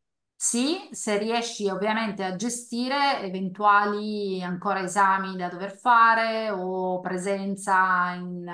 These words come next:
perché dal momento in cui sottoscrivi un contratto a tempo indeterminato, che è a tutti gli effetti un contratto, devi garantire ovviamente la presenza e nel mese a Parma e sulla destinazione.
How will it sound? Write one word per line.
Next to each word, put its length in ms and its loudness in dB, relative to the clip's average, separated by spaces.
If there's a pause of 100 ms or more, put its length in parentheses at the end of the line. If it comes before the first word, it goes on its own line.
(180)
perché 180 -10
dal 160 -2
momento 320 -4
in 80 -4
cui 160 -4
sottoscrivi 560 -8
un 80 -4
contratto 440 0
a 60 -10
tempo 280 -6
indeterminato, 760 -2
che 100 -8
è 20 -6
a 80 -10
tutti 260 -8
gli 40 -8
effetti 340 -12
un 80 -8
contratto, 800 -2 (320)
devi 240 -4
garantire 580 0
ovviamente 440 -6
la 100 -4
presenza 640 -6
e 240 -4
nel 160 -8
mese 280 -4
a 60 0
Parma 680 0
e 240 -8
sulla 280 -8
destinazione. 1000 -8